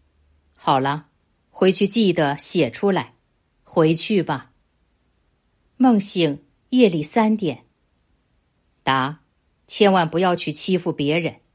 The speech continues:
里面讲的社住，就是日本地府的阎王爷，每个地方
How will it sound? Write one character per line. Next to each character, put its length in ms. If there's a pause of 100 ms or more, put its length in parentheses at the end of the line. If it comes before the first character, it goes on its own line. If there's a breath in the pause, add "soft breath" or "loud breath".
(640)
里 140
面 160
讲 200
的 120
社 300
住， 400 (380)
就 160
是 120
日 160
本 220
地 200
府 180
的 100
阎 220
王 180
爷， 320 (640)
每 180
个 140
地 220
方 340